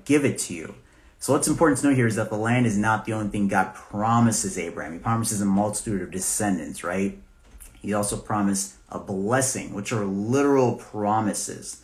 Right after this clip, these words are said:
So we saw, we've already seen through history how the Israelites have expanded and grown numerously into multiple descendants, right? So that's a promise fulfilled, and it's still being fulfilled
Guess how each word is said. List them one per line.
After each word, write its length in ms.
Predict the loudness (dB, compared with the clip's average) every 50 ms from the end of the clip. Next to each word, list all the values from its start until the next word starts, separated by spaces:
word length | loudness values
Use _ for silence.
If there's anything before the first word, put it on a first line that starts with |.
| -20 -20 -20 _ _ _ _ _ _ -8
So 240 | -4 -2 0 2
we 140 | 2 2 2
saw, 720 | 2 2 2 2 4 4 6 6 8 6 6 4 2 0 -6 -10 -12 _
we've 280 | -4 0 0 0 2 2
already 220 | 2 2 4 4
seen 460 | 2 2 2 2 4 4 4 4 4
through 160 | 2 2 2 2
history 540 | 2 0 -2 -2 -2 0 0 0 -2 -6 -12 -20 _ _
how 520 | 0 2 4 4 6 4 4 2 0 -4 -8 -16 -18 -12
the 120 | -4 -2 0
Israelites 560 | 0 2 2 0 2 2 2 2 0 -2 -4
have 120 | -6 -6
expanded 680 | -4 -4 -4 -4 -4 -4 -4 -2 0 0 0 0 0 -2
and 140 | -2 -4 -2
grown 220 | 0 0 2 4
numerously 500 | 4 4 4 4 2 2 0 -2 -2 -2
into 160 | -2 0 0
multiple 340 | 2 2 2 0 -2 -4 -8
descendants, 560 | -8 -6 -4 -4 -2 -2 -2 -2 -4 -4 -4
right? 200 | -4 -2 -2 -4
So 120 | -4 -4 -4
that's 120 | -4 -4
a 40 | -6
promise 500 | -8 -4 0 2 2 4 4 2 0 -2
fulfilled, 640 | -6 -10 -14 -8 -2 0 0 2 2 0 -2 -6 -12 -16 -20 -20 _ -14 -6
and 120 | -4 -2
it's 120 | -2 0 0
still 240 | 2 2 2 2
being 360 | 0 -2 0 2 4 4 4 4
fulfilled 600 | 2 -2 -8 -4 -2 0 0 0 0 -2 -6